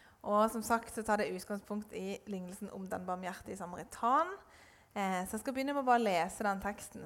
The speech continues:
fra Lukas ti. Da sto en lovkyndig fram og ville sette Jesus på prøve. «Mester», sa han, «hva skal jeg gjøre for å arve evig liv?»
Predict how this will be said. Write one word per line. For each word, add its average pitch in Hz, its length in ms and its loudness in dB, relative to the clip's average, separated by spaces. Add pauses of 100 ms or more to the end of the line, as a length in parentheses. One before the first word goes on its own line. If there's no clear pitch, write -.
fra 175 340 2 (160)
Lukas 190 560 -6
ti. 190 220 -8 (2750)
Da 226 240 6
sto 247 240 -2
en 240 160 4
lovkyndig 226 640 2
fram 180 280 0
og - 140 -4
ville 185 160 -2
sette 196 320 -6
Jesus 196 400 -4
på - 160 -10
prøve. 160 400 0 (640)
«Mester», 208 480 -4
sa 180 300 -2
han, - 80 -6 (580)
«hva 214 240 4
skal 240 160 -2
jeg 214 140 4
gjøre 185 260 2
for 202 160 -4
å 214 80 0
arve 180 400 -2
evig 185 380 -4
liv?» 233 340 -4